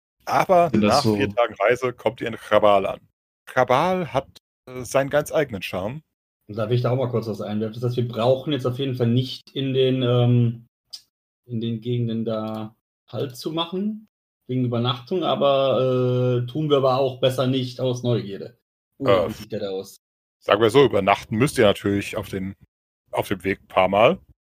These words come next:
Speaker 3: Aber halt jetzt nicht, äh, noch bevor wir aus dem Dschungel da raus sind, oder?
Speaker 1: Nicht wirklich. Also da sind tatsächlich bloß, äh, ihr seht ja, die Örtchen da haben nicht mal Namen.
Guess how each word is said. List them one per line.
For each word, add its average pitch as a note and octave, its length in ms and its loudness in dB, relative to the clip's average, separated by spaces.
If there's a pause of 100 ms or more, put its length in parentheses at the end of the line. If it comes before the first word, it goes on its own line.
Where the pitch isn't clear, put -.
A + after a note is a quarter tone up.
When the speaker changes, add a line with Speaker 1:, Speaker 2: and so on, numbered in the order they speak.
(100)
Speaker 3:
Aber B2+ 160 -2
halt B2+ 140 -2
jetzt B2+ 180 -4
nicht, - 400 -8
äh, C#3 280 -2
noch C#3 260 -6
bevor C3 280 0
wir C3 60 2
aus B2 160 0
dem B2+ 120 -4
Dschungel B2 220 -2
da G2+ 100 -4
raus F#2+ 300 -4
sind, G2+ 100 -12
oder? G2 320 -10 (380)
Speaker 1:
Nicht B2 300 -2
wirklich. G2 440 -4
Also G2+ 160 -10
da G#2 140 -2
sind A2 300 -10
tatsächlich G#2 500 -6
bloß, G2 380 -10
äh, F#2+ 160 -12 (680)
ihr A#2+ 180 4
seht A#2 220 2
ja, G2+ 80 2
die F#2+ 140 -6
Örtchen G#2+ 280 -4
da G2 120 0
haben G2 100 -2
nicht G2+ 160 -10
mal F2+ 140 -10
Namen. G2 360 -6